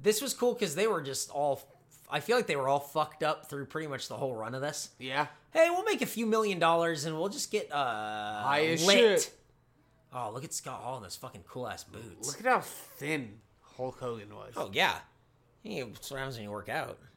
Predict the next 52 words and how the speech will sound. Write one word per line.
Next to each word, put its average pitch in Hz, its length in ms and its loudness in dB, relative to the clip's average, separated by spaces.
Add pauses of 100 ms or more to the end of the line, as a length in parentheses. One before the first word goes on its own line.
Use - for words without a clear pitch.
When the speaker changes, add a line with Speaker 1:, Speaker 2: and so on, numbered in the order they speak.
(420)
Speaker 2:
Mm, 107 480 -16
or 113 140 -10
do 113 260 -12
a - 20 -10
lot 104 260 -10
of 110 100 -16
coke. - 340 -8 (800)
Speaker 1:
Ooh. 143 880 2 (1000)
We 156 120 -10
should 170 160 -4
do 160 140 0
a - 20 0
lot 147 200 -4
of 139 80 -8
coke. 151 500 -4 (440)
Speaker 2:
We 117 100 -14
should. 131 380 -4 (120)
Speaker 1:
Oh, 160 500 10
that, 147 140 0
guys, 170 180 6
that's 185 180 2
a 190 40 -2
good 170 100 4
idea. 156 280 4 (140)
Tune 208 180 2
into 240 240 0
next 160 340 0
week's 160 220 -2
episode 131 560 0 (500)
where 139 160 0
we 165 160 -2
talk 135 540 2
real 170 340 4
fast 180 520 6
and 151 80 -4
have 147 140 4
a 120 40 0
lot 131 360 2
of 139 80 2
really 139 200 0
good 139 120 2
ideas 139 340 2
for - 100 -10
about 101 200 -4
fifteen 170 440 -6
to 151 60 -4
twenty 156 280 -2
minutes. 101 460 0
Speaker 2:
We'll 127 80 -6
be 127 280 -8
yacked 190 320 8
out. 107 260 2